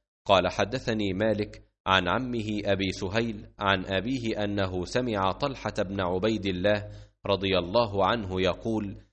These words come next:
جاء رجل إلى رسول الله صلى الله عليه وسلم، فإذا هو يسأله عن الإسلام، فقال رسول الله صلى الله عليه وسلم:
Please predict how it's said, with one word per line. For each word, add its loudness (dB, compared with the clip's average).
جاء 6
رجل 4
إلى 4
رسول 0
الله 2
صلى 0
الله 2
عليه 4
وسلم، -2
فإذا 4
هو 0
يسأله 2
عن 2
الإسلام، -4
فقال 6
رسول 0
الله 0
صلى 2
الله 2
عليه 2
وسلم: 0